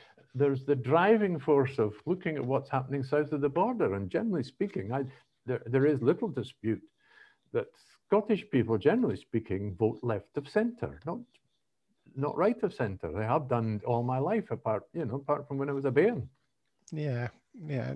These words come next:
Speaker 2: I, well, I think that's true. I, I think that, and I would be interested to see how Jerry wrote if Richard Leonard, Leonard came out tomorrow and said, "The Labour Party will support an independence referendum."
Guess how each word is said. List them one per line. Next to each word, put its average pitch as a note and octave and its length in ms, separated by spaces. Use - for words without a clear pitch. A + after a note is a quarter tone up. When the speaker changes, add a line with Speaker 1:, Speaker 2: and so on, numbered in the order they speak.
Speaker 2:
I, C#3 160
well, G2 240
I B2 80
think C3+ 260
that's B2 240
true. - 160
I, D#3+ 100
I F3+ 120
think G#3 400
that, D3+ 380
and C3+ 260
I E3 100
would D#3+ 220
be F3+ 140
interested F#3 640
to C3+ 80
see C3 520
how C#3+ 200
Jerry C#3 500
wrote A#2+ 440
if B2 300
Richard D3+ 340
Leonard, C3+ 340
Leonard C3 480
came B2+ 240
out A#2+ 220
tomorrow C3 460
and A2 140
said, A#2 400
"The C3+ 80
Labour C3 300
Party A#2+ 420
will A#2 180
support - 500
an A#2+ 80
independence A#2 640
referendum." A2+ 600